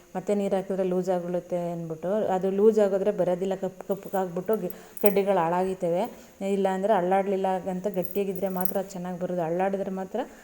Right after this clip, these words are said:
ಅದು ಬರೋದಿಲ್ಲ. ಅದಕ್ಕೆ ಎಲ್ಲ ನೆಟ್ಟಾದ್ಮೇಲೆ ಒಂದು ಸಲ ಕೈಲಿ ಚೆನ್ನಾಗಿ ಬೆರಳಲ್ಲಿ ಪ್ರೆಸ್ ಮಾಡಿಬಿಡ್ಬೇಕು. ಪ್ರೆಸ್ ಮಾಡಿಬಿಟ್ಟು ಅದಕ್ಕೆ ಸ್ವಲ್ಪ ಅರಿಶಿನ ಪುಡಿ ಹಾಕ್ತಾಯಿದ್ದೀನಿ, ಹಾಕಿದ್ರೂ ಆಗುತ್ತೆ, ಇಲ್ಲಾಂದರೆ ತೊಪ್ಪೇನಾದ್ರೂ ಮೆತ್ಬೋದು. ನಾನು ಅರಿಶಿನ ಪುಡಿನೇ ಹಾಕ್ತಾಯಿದ್ದೀನಿ, ಏನು ಫಂಗಸ್ ಆಗಲ್ಲ ಅಂದ್ಬಿಟ್ಟು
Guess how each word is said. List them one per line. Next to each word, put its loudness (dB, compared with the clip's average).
ಅದು -6
ಬರೋದಿಲ್ಲ. 0
ಅದಕ್ಕೆ -2
ಎಲ್ಲ 2
ನೆಟ್ಟಾದ್ಮೇಲೆ 0
ಒಂದು -2
ಸಲ -4
ಕೈಲಿ 0
ಚೆನ್ನಾಗಿ -6
ಬೆರಳಲ್ಲಿ 0
ಪ್ರೆಸ್ -8
ಮಾಡಿಬಿಡ್ಬೇಕು. -4
ಪ್ರೆಸ್ 0
ಮಾಡಿಬಿಟ್ಟು 2
ಅದಕ್ಕೆ -4
ಸ್ವಲ್ಪ 0
ಅರಿಶಿನ -2
ಪುಡಿ 0
ಹಾಕ್ತಾಯಿದ್ದೀನಿ, 0
ಹಾಕಿದ್ರೂ -2
ಆಗುತ್ತೆ, -2
ಇಲ್ಲಾಂದರೆ 2
ತೊಪ್ಪೇನಾದ್ರೂ 0
ಮೆತ್ಬೋದು. -2
ನಾನು 0
ಅರಿಶಿನ -4
ಪುಡಿನೇ -4
ಹಾಕ್ತಾಯಿದ್ದೀನಿ, -2
ಏನು -4
ಫಂಗಸ್ -6
ಆಗಲ್ಲ -4
ಅಂದ್ಬಿಟ್ಟು -8